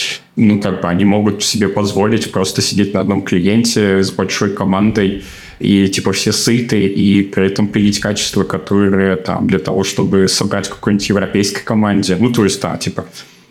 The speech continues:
в Европе можно нанять одного чувака, а в Бразилии можно нанять десять. Ну, и все, и ты автоматом просто уже умрешь выдавать, э, ну, как бы конкурировать ш-, в этом месте, ну, как бы на каких-то таких проектах.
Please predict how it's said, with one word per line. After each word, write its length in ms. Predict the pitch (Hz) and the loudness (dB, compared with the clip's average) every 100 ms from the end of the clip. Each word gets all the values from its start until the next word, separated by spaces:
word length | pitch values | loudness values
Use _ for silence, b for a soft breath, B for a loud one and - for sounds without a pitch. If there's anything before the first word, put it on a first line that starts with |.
| _ - | _ -2
в 60 | |
Европе 340 | 110 127 151 131 | 2 4 4 4
можно 240 | 131 127 | 2 4
нанять 300 | 127 131 127 | 4 4 2
одного 320 | 117 117 120 151 | 2 2 2 0
чувака, 600 | 151 117 110 110 98 95 | 2 0 0 -2 0 0
а 40 | |
в 80 | 87 | 0
Бразилии 340 | 90 104 127 | -2 0 2
можно 320 | 107 101 101 | 4 2 2
нанять 240 | 101 104 101 | 2 2 2
десять. 540 | 92 82 - 87 - - | 0 0 0 -4 -4 0
Ну, 380 | 107 110 107 | 2 2 2
и 200 | 104 107 | 2 4
все, 320 | 98 - 104 85 | 2 0 0 0
и 80 | |
ты 140 | 85 101 | 0 -2
автоматом 580 | 90 - 98 98 - 90 | -2 0 0 0 -4 -4
просто 360 | 92 90 - | -2 -2 -2
уже 540 | 92 85 92 92 87 85 B B - | 0 0 2 2 0 -2 B B 0
умрешь 580 | 113 107 101 98 95 98 | 2 4 4 2 0 2
выдавать, 840 | 95 101 90 90 90 90 - - - | 0 0 0 0 0 -2 -4 -6 -16
э, 340 | - - - | -18 -12 -2
ну, 140 | 107 98 | 0 2
как 220 | 98 90 | 0 0
бы 80 | 90 | -2
конкурировать 840 | - 104 110 98 101 92 92 90 | -2 -2 2 2 2 2 0 -2
ш-, 280 | - - - _ _ | -2 -4 -6 _ _
в 260 | - - - | -20 -4 -2
этом 220 | 90 90 92 | 0 2 2
месте, 760 | 90 - - 95 87 87 85 - | 2 0 0 2 2 0 -2 0
ну, 140 | 104 | 0
как 280 | - 95 - | 0 -4 -4
бы 140 | - 78 - - - | -4 -4 -4 -6 -2
на 100 | 101 | -2
каких-то 340 | 92 87 - | -2 -4 -4
таких 260 | - 85 - | -4 -4 -6
проектах. 560 | - 87 87 - - | -4 -2 -4 -6 -10